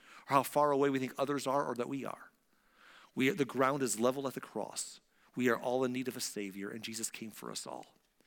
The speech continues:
So whether you feel very close today or very far away, God's invited the close and the far away. Also, those with much to give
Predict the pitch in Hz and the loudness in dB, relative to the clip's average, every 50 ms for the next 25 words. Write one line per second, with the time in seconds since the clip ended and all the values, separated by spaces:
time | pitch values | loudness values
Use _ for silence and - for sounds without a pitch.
0 | _ _ - - - - - - - - - 156 160 160 151 151 135 - 160 151 | _ _ -20 -20 -20 -20 -20 -12 -4 4 6 6 8 8 8 6 6 6 4 4
1 | 131 110 113 143 156 160 143 - - - 151 160 160 - - - - 156 160 156 | 4 4 4 4 4 4 2 -2 -2 0 0 0 0 -2 -6 -4 -4 -2 0 0
2 | 123 104 143 147 131 - - - 131 120 - 127 127 123 117 110 104 98 98 92 | 0 -2 -2 -4 -4 -6 -12 -14 -14 -14 -14 -14 -12 -10 -8 -8 -8 -8 -8 -12
3 | 92 - _ _ _ _ _ - - - - - - - _ _ _ _ _ - | -14 -18 _ _ _ _ _ -20 -20 -20 -20 -20 -20 -20 _ _ _ _ _ 0
4 | 107 113 120 120 123 123 123 - - 123 120 107 98 - 107 104 98 104 101 104 | 2 4 4 4 2 2 -2 -8 -10 -10 -10 -6 -6 -4 -4 -2 -4 -4 -6 -6
5 | - - - - - 57 55 - - - - - - - _ _ _ _ _ - | -10 -12 -12 -8 -6 -6 -6 -4 -6 -6 -6 -6 -10 -16 _ _ _ _ _ -20
6 | _ _ - 131 123 123 127 127 110 107 - - 107 101 98 95 95 90 87 90 | _ _ -6 -4 -2 -2 -2 -2 -4 -6 -6 -4 -4 -4 -4 -6 -8 -8 -10 -10
7 | 82 82 - - - _ _ _ - - - - - _ _ _ _ _ - 151 | -12 -12 -16 -20 -20 _ _ _ -20 -20 -20 -20 -20 _ _ _ _ _ 4 4
8 | 160 160 156 - - 110 95 85 - - - - _ _ _ - - - - - | 6 4 4 0 -2 -4 -6 -8 -10 -16 -20 -20 _ _ _ -20 -20 -20 -20 -20
9 | _ _ _ - 117 143 151 160 160 156 156 160 156 - - 131 117 117 120 120 | _ _ _ 0 6 8 8 10 8 8 6 4 2 0 0 -2 -2 -2 -6 -2
10 | 120 139 165 - - - - - 110 95 - - 87 - - - - - | -2 -2 0 0 -4 -4 -4 -6 -10 -10 -12 -14 -12 -12 -14 -14 -16 -18